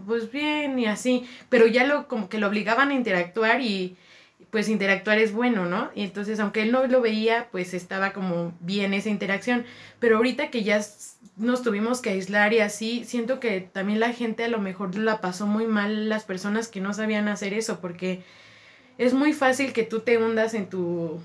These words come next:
en tus pensamientos y que tu cerebro te juegue muchas trampas y que te diga como de, "No, tú estás bien aquí y no pasa nada, el mundo sigue bien sin ti", y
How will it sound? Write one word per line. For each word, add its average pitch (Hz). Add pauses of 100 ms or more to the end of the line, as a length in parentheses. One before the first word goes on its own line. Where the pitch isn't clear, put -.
(240)
en 208
tus 185
pensamientos 202
y 180
que 175
tu 175
cerebro 196
te 175
juegue 190
muchas 190
trampas 196
y 185
que 180
te 180
diga 190
como 170
de, 170
"No, 254 (480)
tú 254
estás 277
bien 226
aquí 202
y 170
no 180
pasa 196
nada, 190
el 185
mundo 185
sigue 185
bien 175
sin 180
ti", 196
y 180